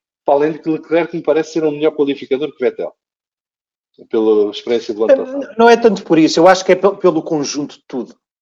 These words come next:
Speaker 2: O conjunto é que acaba por ser um bocadinho, eh, a razão pela qual, eh, eh, me parece que acho que isto é, é uma birra da Ferrari sem, sem razão nenhuma.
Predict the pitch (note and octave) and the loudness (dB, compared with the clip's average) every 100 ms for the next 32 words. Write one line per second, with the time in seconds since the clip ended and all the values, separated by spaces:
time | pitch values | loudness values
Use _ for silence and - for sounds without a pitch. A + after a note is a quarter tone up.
0 | _ - B2 B2+ D3+ C3 D3+ D3 C#3+ C#3+ | _ -16 -10 -4 -4 -2 0 2 2 2
1 | D3+ C#3+ C#3+ C#3+ D3 C3+ C3 C#3 B2 B2+ | 2 4 0 -2 -6 -4 -4 -4 -2 -2
2 | B2+ C3 C3 B2+ B2 A#2 A2+ A#2 A#2+ A#2+ | -4 -6 -8 -8 -12 -14 -12 -10 -8 -6
3 | A#2+ B2 A#2 A#2+ A#2 A#2+ A#2 A#2+ - _ | -2 -2 0 -2 0 2 4 2 -6 _
4 | _ _ - A#2 A#2 A2 A2 G#2+ G#2+ - | _ _ -2 0 2 2 2 0 -2 -2
5 | - - _ _ _ _ _ _ _ - | -4 -4 _ _ _ _ _ _ _ -4
6 | A2 A2 A2+ A2 A#2+ A#2+ - C3 A2+ - | -2 -2 -4 0 2 2 0 -2 -4 -6
7 | A2+ - B2 A2+ A2 A2+ A#2 - - - | -8 -8 -10 -8 -8 -10 -12 -12 -14 -14
8 | - - - B2+ B2+ B2+ B2+ B2+ C3 C3 | -10 -10 -6 -2 0 0 0 0 0 2
9 | C3 C3 B2 B2+ A#2+ A#2+ - B2 A#2 A2+ | 0 0 0 2 2 0 0 0 0 -4
10 | A2+ A2+ A2+ - - - A2+ A2 G#2+ G#2 | -10 -12 -18 -18 -12 -6 -6 -6 -8 -8
11 | F#2+ F#2+ | -10 -16